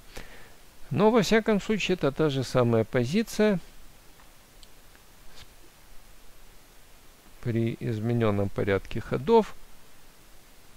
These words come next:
И чёрные побили снова здесь слоном на Д четыре. И белые взяли. Значит, белые знали, и, может быть, за доской видели, но они знали идею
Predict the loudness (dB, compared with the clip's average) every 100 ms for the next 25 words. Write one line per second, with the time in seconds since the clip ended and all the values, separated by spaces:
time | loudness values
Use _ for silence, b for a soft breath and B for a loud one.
0 | -20 -16 -10 -8 -2 2 2 4 2 4
1 | 0 2 0 0 -4 -2 0 0 -2 -4
2 | -6 -6 -4 -2 2 2 0 -4 -18 -18
3 | -16 -16 -18 -20 -20 -20 -18 -10 -4 -4
4 | -2 -2 -2 -8 -4 -2 0 -4 b b
5 | b b -20 -12 -6 0 6 8 8 6
6 | 2 -2 4 8 8 6 0 -2 -12 -16
7 | -16 -18 -20 -20 -16 -4 -2 0 0 4
8 | 8 10 10 8 6 4 10 12 12 10
9 | 4 2 -8 -14 -16 -14 -14 -12 -10 -8
10 | -4 0 0 -2 -4 -6 -6 -6 -6 -4
11 | 0 0 2 0 -2 -2 -2 0 0 0
12 | 0 4 4 4 2 0 2 2 2